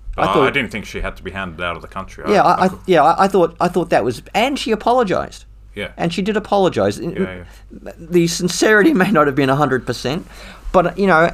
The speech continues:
Speaker 2: that, that's, that's the one aspect of cancel culture is the pressure.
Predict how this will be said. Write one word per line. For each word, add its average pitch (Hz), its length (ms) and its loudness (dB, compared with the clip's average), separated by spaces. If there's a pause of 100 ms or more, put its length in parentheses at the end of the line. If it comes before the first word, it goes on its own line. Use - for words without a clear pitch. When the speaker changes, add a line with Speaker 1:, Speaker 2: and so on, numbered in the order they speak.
(460)
Speaker 2:
that, 170 220 -2
that's, 208 240 -4
that's 196 200 -2
the 202 100 0
one 180 220 2
aspect 170 420 -2
of 131 100 -10
cancel 151 380 -4
culture 120 580 -4
is 131 160 -6
the 117 100 -10
pressure. 147 440 -4